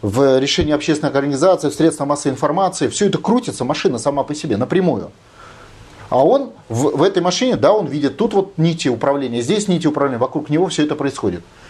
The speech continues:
Сам он решений не принимает, у него нет функции принятия решений вообще. Просто работать на кого-то может только человек или орган, принимающий решение. Понимаете? То есть он, не-, нету такого. Позвонили американцы и сказали: "Сделай вот так",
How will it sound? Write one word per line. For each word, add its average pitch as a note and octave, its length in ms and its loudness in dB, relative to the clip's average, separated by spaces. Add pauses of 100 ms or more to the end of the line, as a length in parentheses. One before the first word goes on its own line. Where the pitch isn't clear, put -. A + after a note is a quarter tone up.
(280)
Сам A#3+ 340 0
он F3 120 -2
решений D#3+ 380 -2
не C#3+ 180 0
принимает, F3+ 580 -2
у B2+ 40 -2
него E3+ 140 2
нет G3 180 0
функции G#3 320 0
принятия E3+ 360 -2
решений E3 280 0
вообще. A#2 480 -2 (600)
Просто G3 260 2
работать F3+ 380 0
на E3+ 100 -2
кого-то G#3 300 0
может C#3+ 260 -4
только D#3 180 -4
человек D#3+ 480 0
или B2 120 0
орган, C3 480 0
принимающий D3 580 0
решение. F#2+ 400 -4 (1120)
Понимаете? D3 360 2
То F3+ 80 4
есть F3+ 160 0
он, G3+ 240 0
не-, F#3+ 120 0
нету G3+ 280 2
такого. C3+ 440 0 (300)
Позвонили G#3 420 0
американцы E3 480 0
и - 20 -8
сказали: A#2+ 300 -2
"Сделай A3 300 4
вот G#3 180 2
так", C4+ 260 -2